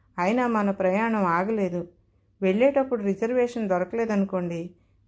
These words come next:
మరి వచ్చేటప్పటి సంగతి చెప్పండి. హాయిగా రిజర్వేషన్ ఉండి కూడా మనశ్శాంతి లేకుండా పోయిందన్నాడు రాజారావు. ఈశ్వరరావు లేచి కండక్టర్ వద్దకు వెళ్ళాడు.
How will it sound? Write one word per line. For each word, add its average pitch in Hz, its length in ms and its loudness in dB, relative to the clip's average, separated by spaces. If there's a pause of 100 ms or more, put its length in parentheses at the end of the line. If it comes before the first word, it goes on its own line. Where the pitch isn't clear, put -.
మరి 233 160 2
వచ్చేటప్పటి 262 680 0
సంగతి 240 440 -2
చెప్పండి. 240 460 -4 (540)
హాయిగా 208 440 2
రిజర్వేషన్ 240 640 0
ఉండి 233 160 -4
కూడా 220 400 -4 (480)
మనశ్శాంతి 254 560 2
లేకుండా 214 400 0
పోయిందన్నాడు 202 680 0
రాజారావు. 175 520 -2 (760)
ఈశ్వరరావు 220 500 2
లేచి 196 480 -2 (480)
కండక్టర్ 214 420 -2
వద్దకు 208 300 0
వెళ్ళాడు. 175 400 -4